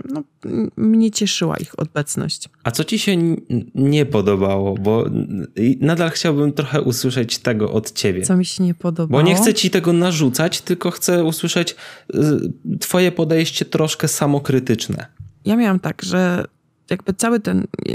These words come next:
Speaker 1: zazwyczaj jak oglądam coś i jest wątek drużynowy, to dla mnie drużyna to jest drużyna.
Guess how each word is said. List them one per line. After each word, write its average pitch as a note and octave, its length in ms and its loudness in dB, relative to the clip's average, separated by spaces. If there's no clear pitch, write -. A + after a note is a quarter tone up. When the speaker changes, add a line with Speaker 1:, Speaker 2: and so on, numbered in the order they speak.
Speaker 1:
zazwyczaj G#3 360 2
jak F3 100 -2
oglądam E3 440 0
coś - 220 -4
i - 40 0
jest F3 200 0
wątek G3 320 2
drużynowy, D#3+ 680 0
to F#3+ 120 -4
dla F3 140 2
mnie F#3+ 160 4
drużyna D#3+ 440 0
to D3+ 100 -4
jest D3 120 -4
drużyna. D3 440 -2